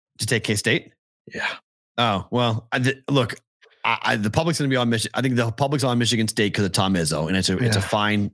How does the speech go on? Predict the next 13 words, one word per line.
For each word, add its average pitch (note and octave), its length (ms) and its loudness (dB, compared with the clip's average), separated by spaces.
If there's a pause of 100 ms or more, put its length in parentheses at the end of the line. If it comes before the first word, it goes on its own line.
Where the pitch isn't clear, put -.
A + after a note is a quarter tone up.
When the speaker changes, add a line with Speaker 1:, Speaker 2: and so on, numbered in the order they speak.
(100)
Speaker 1:
angle F2 320 0
to E2+ 100 -2
take. - 440 0 (720)
I B2 140 0
just E3+ 220 0
think D3+ 220 -2 (240)
numbers C3+ 500 0
wise, E2+ 560 0 (960)
there's C#3 200 0
one F3 260 2
stat D#3 360 0
I'm B2+ 160 -2
watching. A2+ 500 -2